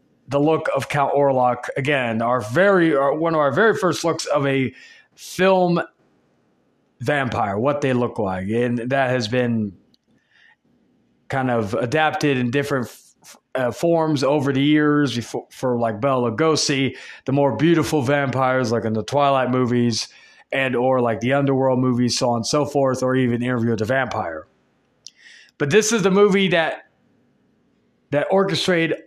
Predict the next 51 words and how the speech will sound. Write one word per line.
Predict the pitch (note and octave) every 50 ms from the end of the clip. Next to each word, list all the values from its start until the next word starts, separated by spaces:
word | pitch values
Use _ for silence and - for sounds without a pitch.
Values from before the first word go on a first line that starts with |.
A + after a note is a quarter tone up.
| _ _ -
all | F#3+ G#3 A3 A#3 A#3+ A#3 A#3 A#3
of | G#3+ G3
the | G#3
movies | G3+ G#3 G#3 G3+ E3 G3 F#3+ D#3
that | E3+ F3+ F3
came | - E3 E3+ E3 D#3
after. | C#3+ C3 B2 - - - G2 D#2 - - _ _ _ _ _ _ _ _ _ _ _ _ _ _ _ _ _ _ _ _ _ _ _ _ _ _ _ _ _ _ _ _ _
Without | - B2+ A#2+ E3+ F3 F3 -
this | F3 E3 C3
movie, | D3 E3 E3+ F3
we | E3+ E3+
may | E3 E3 E3+ F3 F3
not | E3+ E3 E3 E3
have | D3
gotten | C3 F3 F3+ F3+ E3 E3
the | D3+ C3
Bela | A#2+ C#3 C#3 C3 B2 B2 A#2+ A#2+
Lugosi | A2 B2+ A#2+ A2+ G#2+ - B2 A2
Dracula. | F#2+ G#2+ A#2 G#2+ G#2 - - G#2
Without | G2 G#2 G#2+ C#3+ C#3+ D3 C3+
this, | D3+ C#3 A#2
we | C3+ C3+
may | C#3 D3 D#3 D3+
not | D3+ D3 C#3+
have | C3+
gotten | E3 F3 F3+ D#3 D#3 B2+
Bram | C3+ C#3 C3+ B2+ A#2+
Stoker's | - - - C#3 C3 - B2+ A#2+ G2+
Dracula | - C3+ C3 B2 B2 - B2+ A#2+ A#2 A2+
with | A2 G#2
Gary | G#2 B2+ B2+ A#2+ A#2 A2+
Oldman. | A2+ G#2+ G#2 G2+ F#2+ F2+ E2+ - _ _ _ _ - - _ _ _ _ _ _ _ _ - _ _ _ _
Without | B2 C3+ - D#3+ D#3+ D#3+ D#3 -
this, | E3+ E3+ E3 -
we | E3
may | D#3+ E3 E3+ E3+
not | E3+ E3 E3 F3
have | E3 C#3+
gotten | E3+ F3 E3+ E3 F3
Interview | F3 F3 D#3+ F#3
with | F3
the | E3+ E3+
Vampire, | E3+ G3+ G#3 G3+ F#3+ C#3+ C3+ D3+ C#3+ C3+ B2+ B2
The | B2 C#3+
Lost | D#3 F3+ G3+ G3+ F#3+ F#3 - - -
Boys, | D#3 C#3+ B2+ A#2+ G#2+ F#2 F2 E2+ -
so | - F3+ E3+ E3
on | D#3+ D#3
and | D3 -
so | - F#3 F3+ E3+ D3
forth. | - - B2+ G#2 F2+ D#2+ C#2 - - -